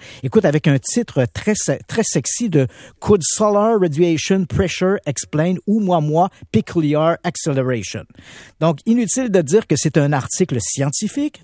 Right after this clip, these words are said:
très étoffé, avec beaucoup de calculs et d'équations mathématiques. Et cela nous vient de deux chercheurs associés au Harvard Smithsonian Center of Astrophysics. Donc, ce sont des chercheurs de l'université Harvard,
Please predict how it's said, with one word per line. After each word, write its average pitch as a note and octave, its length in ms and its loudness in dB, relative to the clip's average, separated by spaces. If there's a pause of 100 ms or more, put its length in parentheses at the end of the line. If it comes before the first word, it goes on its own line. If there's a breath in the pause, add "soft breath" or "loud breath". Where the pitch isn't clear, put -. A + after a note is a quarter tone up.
très F3 400 -2
étoffé, A#3+ 500 0
avec B2 220 -2
beaucoup C#3 280 -4
de F3 80 -8
calculs G3 500 0
et D#3+ 60 2
d'équations C#3+ 440 -2
mathématiques. C3 580 -4 (360 loud breath)
Et D#3+ 100 -2
cela D4+ 220 -2
nous A#3 140 2
vient G#3+ 220 2
de E3+ 160 4
deux D4 360 0
chercheurs A#3 720 -2 (160)
associés A#3+ 760 0
au D#3+ 180 2
Harvard G#3+ 480 2
Smithsonian G3 680 0
Center F3 540 -2 (220)
of E3 320 2
Astrophysics. C3 720 -4 (420 loud breath)
Donc, C4 200 4
ce D#3+ 120 0
sont G3 220 0
des D3 180 2
chercheurs G3+ 640 0
de C3 200 2
l'université F#3 920 0
Harvard, C#3+ 360 0